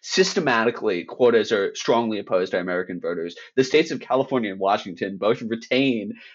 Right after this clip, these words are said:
uh, after multiple attempts to bring them down, both retain affirmative action bans. So, like,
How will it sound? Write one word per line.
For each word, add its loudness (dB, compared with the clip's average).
uh, 6
after 2
multiple 4
attempts 2
to -16
bring 4
them -6
down, 4
both 0
retain 0
affirmative -4
action -6
bans. -8
So, 4
like, 6